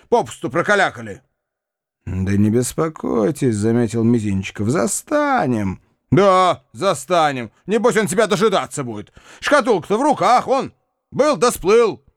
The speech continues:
"Да успокойся, Степан Алексеевич, успокойся, догоним", сказал дядя. "Они ещё ничего не успели сделать, увидишь, что так".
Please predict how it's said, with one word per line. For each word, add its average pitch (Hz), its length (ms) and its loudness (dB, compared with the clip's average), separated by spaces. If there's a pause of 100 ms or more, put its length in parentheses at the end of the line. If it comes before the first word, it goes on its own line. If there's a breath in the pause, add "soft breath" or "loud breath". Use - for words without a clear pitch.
(480)
"Да 95 200 -20 (320 loud breath)
успокойся, - 600 -6 (220 loud breath)
Степан 120 340 0
Алексеевич, 95 360 -2
успокойся, 131 640 0
догоним", 156 680 0
сказал 110 360 -10
дядя. - 380 -14 (240 loud breath)
"Они 254 200 2
ещё 226 160 2
ничего 226 300 2
не 208 80 0
успели 202 360 2
сделать, 160 340 -2
увидишь, 147 340 -2
что 104 180 -8
так". - 360 -10